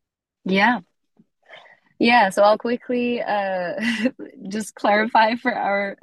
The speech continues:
speakers, um, that after I left the U S national team, which was in twenty twenty, you know, the pandemic happens and,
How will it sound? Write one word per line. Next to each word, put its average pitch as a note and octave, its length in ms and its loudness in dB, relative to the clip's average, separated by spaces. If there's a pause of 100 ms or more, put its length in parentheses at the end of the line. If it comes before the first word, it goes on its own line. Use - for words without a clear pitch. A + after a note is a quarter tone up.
(380)
speakers, A#3+ 580 -4 (460)
um, G3+ 580 0 (260)
that G#3+ 300 2 (100)
after A3+ 400 0
I A3+ 120 -6
left G#3+ 240 -8
the G3 80 -12
U F3+ 100 -6
S F3+ 160 -8
national F3 380 -12
team, E3+ 200 -8
which E3 200 -12
was E3+ 120 -10
in E3 120 -4
twenty E3 300 -6
twenty, E3 540 -6
you - 140 -20
know, - 100 -18
the - 100 -20
pandemic - 440 -6
happens E3+ 380 -4
and, E3+ 160 -4